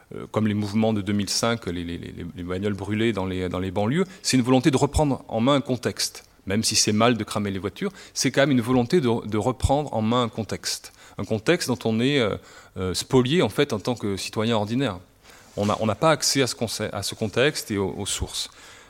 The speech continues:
Donc c'est, euh, c'est, moi j'imagine toujours un, un, un expert qui nous, qui nous ferait le détail très rigoureux des conditions d'obtention de son, de son information, des difficultés qu'il a eues, des lobbies qu'il a été obligé de supporter,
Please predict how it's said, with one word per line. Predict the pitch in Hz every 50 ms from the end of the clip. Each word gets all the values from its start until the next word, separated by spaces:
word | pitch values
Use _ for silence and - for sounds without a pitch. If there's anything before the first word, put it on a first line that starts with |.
| - -
Donc | - 117 127 123
c'est, | - - 127 117 117 113
euh, | 107 107 104
c'est, | 101 - - - - - - - - -
moi | 113 113
j'imagine | 104 117 120 120 113 104 139 170 160
toujours | - - 127 107 107 131 160 156 131
un, | 113 107 101 101 101 98 98 95 98 - - - - _ _ -
un, | - 90 92 87 87 87 87 - -
un | 92 101 104
expert | 101 - - - - 131 143 139
qui | - - 113
nous, | 110 104 104
qui | - - - 110
nous | 110 101
ferait | - - - 127
le | 123 113
détail | 101 123 120 - - 117 127 131 123
très | - - - 139 131
rigoureux | 135 123 107 113 110 107 113 117 127 135 - - - - - - -
des | 120 104
conditions | - 120 113 107 - - 113
d'obtention | 104 101 - - 101 95 - - - 107 107 110
de | 98
son, | 95 - - - 95 90
de | 92 92
son | - - 104 98
information, | 95 - - 98 98 98 95 - - - - 104 107 107
des | 104
difficultés | 95 95 - - - - - 90 - 110
qu'il | - - - 98
a | 98 95
eues, | 101 110 127
des | 127 117 107
lobbies | 107 113 113 104 104 120 135
qu'il | - - - 98
a | 95
été | 92 - 110
obligé | 98 85 90 98
de | - -
supporter, | - - - - 98 - - - - 117 113 113 120 113